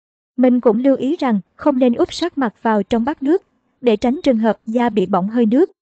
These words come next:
Sau khi xông hơi xong rồi, mình rửa mặt lại bằng nước lạnh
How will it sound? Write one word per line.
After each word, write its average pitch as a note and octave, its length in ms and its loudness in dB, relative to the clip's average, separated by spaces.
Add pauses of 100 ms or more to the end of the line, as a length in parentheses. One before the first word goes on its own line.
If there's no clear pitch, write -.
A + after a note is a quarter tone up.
(600)
Sau D#4 180 0
khi E4 200 0
xông C4 220 -2
hơi A#3+ 160 0
xong A#3 200 -4
rồi, G#3+ 280 2 (340)
mình B3+ 240 4
rửa A#3 120 2
mặt B3 220 -4
lại G3+ 180 -4
bằng G3+ 260 -2
nước D4 180 -6
lạnh F#3 240 0